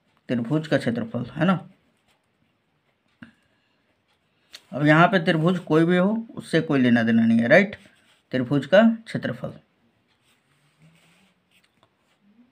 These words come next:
अब यहाँ पे ध्यान दिया जाए थोड़ा सा, तो त्रिज्या खंड का क्षेत्रफल क्या होता है, theta बटा में तीन सौ साठ into pi आर स्क्वायर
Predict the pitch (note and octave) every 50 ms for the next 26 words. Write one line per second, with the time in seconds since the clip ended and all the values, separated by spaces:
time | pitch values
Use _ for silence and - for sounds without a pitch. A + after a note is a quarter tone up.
0 | _ - - _ _ - - D#3+ F#3+ G3+ G3+ G#3 G#3 A3 G#3+ F3 F#3 F3+ F#3 F#3+
1 | F#3+ F#3+ F#3+ F3+ E3+ E3 D#3 D3+ D3 C#3+ C#3+ - C#3+ C3 B2+ B2+ B2+ - E3 G3+
2 | - - D#3+ D#3+ F3+ E3 E3 D#3+ F3+ E3 - - F3 F3+ - F#3+ F#3 - F3+ -
3 | F3+ F3+ - F#3 F3 E3+ F3 E3+ E3 E3 E3 E3 E3 F3+ F#3+ - - - D3+ C#3
4 | - E3 E3+ F#3+ G3+ - - _ _ _ _ _ _ _ _ - D3 C#3+ D3 D3+
5 | D3+ D3+ D#3+ D#3 D#3+ D#3+ D3 C#3+ - - F3 E3+ - - F3 F#3 G3+ G3+ - -
6 | - _ _ _ _ _ _ - - C#3 C#3+ - D#3 D3 - - - B2 B2+ C#3
7 | E3+ F#3+ - - _ _ _ _ _ _ _ _ - - - - - - - -
8 | - -